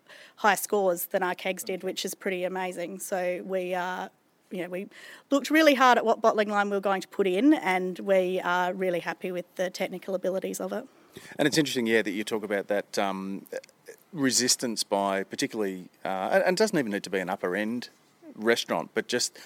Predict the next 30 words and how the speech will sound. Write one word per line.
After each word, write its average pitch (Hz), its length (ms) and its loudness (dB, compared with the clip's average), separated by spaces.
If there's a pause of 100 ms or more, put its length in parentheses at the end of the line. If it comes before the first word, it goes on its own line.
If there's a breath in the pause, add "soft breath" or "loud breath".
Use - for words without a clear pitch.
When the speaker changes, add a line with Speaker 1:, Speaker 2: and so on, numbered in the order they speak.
(160 loud breath)
Speaker 2:
plonking 113 320 0
a 92 60 -2
can 104 340 0
on 98 120 -2
a 98 60 -6
table 95 440 0
versus 92 640 -4 (160)
a 104 60 -2
bottle, 95 440 0 (460 loud breath)
there, 101 240 6
there 98 140 2 (180)
definitely 90 320 -2
seems 92 240 -6
to 92 80 -10
be 95 340 -4
a, 92 180 -2
a - 40 -2
bit 101 160 -4
of 90 80 -4 (180)
resistance 101 580 -4
to 101 60 -4
that. 101 200 0
And 113 100 -4
I 113 60 0
guess 123 160 0
the 110 100 2
other 196 160 2
thing 98 180 -6
is 101 200 -6
that 110 180 0